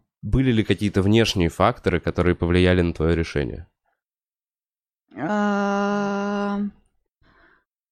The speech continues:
Speaker 2: Ну, в общем, в итоге, э, у меня это всё комфортно произошло, потому что я параллельно начала играть, работая в офисе.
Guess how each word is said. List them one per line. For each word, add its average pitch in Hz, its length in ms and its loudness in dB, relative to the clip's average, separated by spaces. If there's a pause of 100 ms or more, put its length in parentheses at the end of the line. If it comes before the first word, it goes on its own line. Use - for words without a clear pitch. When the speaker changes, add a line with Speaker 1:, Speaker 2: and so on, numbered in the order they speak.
Speaker 2:
Ну, 233 120 4
в 254 60 6
общем, 262 260 4
в 233 80 2
итоге, 254 540 2 (140)
э, - 60 -6
у 190 280 4
меня 202 240 6
это 208 140 -4
всё 185 220 -8
комфортно 202 480 2
произошло, 175 460 2
потому 190 280 2
что - 180 -2
я 180 100 4
параллельно 175 540 4
начала 165 400 2
играть, 170 320 2
работая 160 420 0
в 156 80 -4
офисе. 196 480 -2